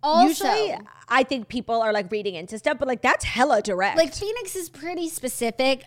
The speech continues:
Speaker 1: and then
Speaker 2: Right,
Speaker 1: elsewhere
Speaker 2: especially for somebody who does Latin music. Like,
Speaker 1: Right,
Speaker 2: this
Speaker 1: right.
Speaker 2: isn't even a song, like, about America.
Speaker 1: Right. Elsewhere in the song, he, uh, raps that Scorpio women are dangerous,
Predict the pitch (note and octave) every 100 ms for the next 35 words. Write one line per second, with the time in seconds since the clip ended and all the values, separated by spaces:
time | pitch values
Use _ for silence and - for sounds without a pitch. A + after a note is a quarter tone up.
0 | _ C#4 C#4+ D4+ D4 C#4 D#4 - G4 F5
1 | C5 - - F4+ F#4+ F#4+ D4+ C#4+ B3+ B3+
2 | E4 C#4+ C4+ F4+ F#4+ C4 A3+ G#3 G3+ G#3
3 | B3+ C4 B3+ E4+ C#4+ G3+ D#4 G#4 G#4 G#4+
4 | G4 F4 D#4+ E4+ D#4+ D4+ C#4+ C#4 C4+ C#4
5 | C4 D#4 G4 C#4+ G3+ C#4+ B3+ C#4 A3 -
6 | - _ _ _ - - C#4+ E4 E4+ F4
7 | D#4+ D4 - C#4 B3+ B3+ C4 B3+ A3+ -
8 | G#3+ G3+ G#3+ A3 A3 A3+ - - A#3 G#3
9 | - - - B3 A#3+ A#3+ A#3+ A3 G#3 G#3+
10 | G#3 G3 F#3+ F#3+ F#3 F#3 E3 G2+ F#3